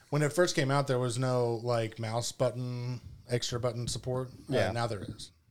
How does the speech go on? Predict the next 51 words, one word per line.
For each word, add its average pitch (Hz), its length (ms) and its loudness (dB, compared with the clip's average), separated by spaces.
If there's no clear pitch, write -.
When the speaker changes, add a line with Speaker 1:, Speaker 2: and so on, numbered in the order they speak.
Speaker 2:
Gotcha. - 360 -6
That's - 160 -10
good. 107 320 -4
Speaker 1:
Yeah. 107 160 -4
Speaker 2:
Because 120 340 -2
I 131 760 2
am 123 100 0
gonna 127 240 0
fucking 127 640 -2
fix 160 220 -2
that - 280 0
when 117 120 2
I 113 240 0
play 117 200 0
again. 120 180 0
<gasps> 214 160 -6
I 139 80 2
found 170 320 4
it. - 220 -4
<laughs> - 0 -
I - 80 2
didn't 151 120 4
even 135 140 2
mean 160 240 6
to. 139 120 2
I 117 100 4
was 143 100 4
just 143 140 0
looking 127 160 2
up 127 100 2
how 131 100 2
many 127 140 0
pals 135 380 4
there 127 100 2
were 135 240 4
in 139 220 4
pal 143 260 4
World, 113 240 0
and 110 80 -4
it 107 100 -6
showed 139 240 0
up. 147 160 -2
Uh, 131 260 2
the 127 300 0
pal 185 440 6
that 131 180 0
everybody 131 380 2
has 110 160 -4
sexualized 117 800 -2
is 127 280 -4
Lavander. 135 560 2